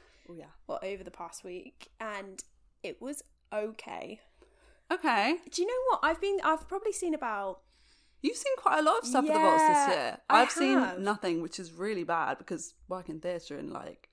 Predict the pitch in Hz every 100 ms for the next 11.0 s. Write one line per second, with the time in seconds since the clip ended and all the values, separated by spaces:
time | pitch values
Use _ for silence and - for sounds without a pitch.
0 | _ _ _ 208 160 156 151 175 294 -
1 | 226 208 233 - 254 - - - 214 220
2 | 196 - - 320 320 415 440 392 349 -
3 | 285 269 - 254 - - - - - -
4 | - - - 240 226 214 208 214 180 180
5 | 156 151 220 - 240 180 - 165 160 -
6 | 139 147 160 _ 202 196 233 240 - 294
7 | 294 294 320 392 392 320 208 180 170 _
8 | _ _ - - _ - - 302 339 320
9 | 359 415 427 262 202 175 170 160 160 302
10 | 311 440 392 294 269 370 - 208 -